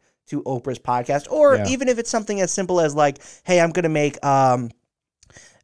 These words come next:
Speaker 1: the, uh, Talking Bad about Breaking Bad, and we're gonna talk about Breaking Bad," and you use the specific images or copyright material or maybe
Speaker 2: Yep.
Speaker 1: a, a picture of Walter White on your thumbnail, uh, for the podcast, and suddenly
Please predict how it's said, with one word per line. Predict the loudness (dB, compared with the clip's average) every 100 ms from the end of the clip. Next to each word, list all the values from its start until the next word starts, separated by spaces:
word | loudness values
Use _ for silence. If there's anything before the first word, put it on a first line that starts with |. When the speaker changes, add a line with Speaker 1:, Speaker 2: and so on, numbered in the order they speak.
| -8
Speaker 1:
the, | -6 2 4 6 4
uh, | 2 0 0
Talking | 0 0 0 0
Bad | 2 2 -2 -4
about | -6 -2
Breaking | -4 -4 -8
Bad, | -8 -8
and | -10
we're | -10
gonna | -10
talk | -4 -4 -2
about | -4
Breaking | -4 -6 -6
Bad," | -10 -10 -10 -14 _ _ _ -4
and | -2 -2 -4
you | -8
use | -6 -6
the | -6 -6 -6
specific | -10 -10 -6 -2 -2 -4
images | -4 -4 -2 -4 -4 -8 _ _
or | -14
copyright | -10 -2 0 2 -2 -2
material | -8 -4 -2 0 0
or |
maybe | 0 0 0
Speaker 2:
Yep. | -2 -6 _ _ -12
Speaker 1:
a, |
a | -12
picture | -8 -8 -4
of | -4
Walter | 0 0 0 -2
White | 0 0 -2 -4
on | -4 -4
your | -2 -4
thumbnail, | -4 -4 -2 -2 -4 -4 -8 -12 -20 _ _ -8
uh, | -4 -4 -4
for | -6
the | -6
podcast, | -2 -4 -4 -6 -6 -6 -8
and | -6
suddenly | -4 0 0 0 -2 -4 -6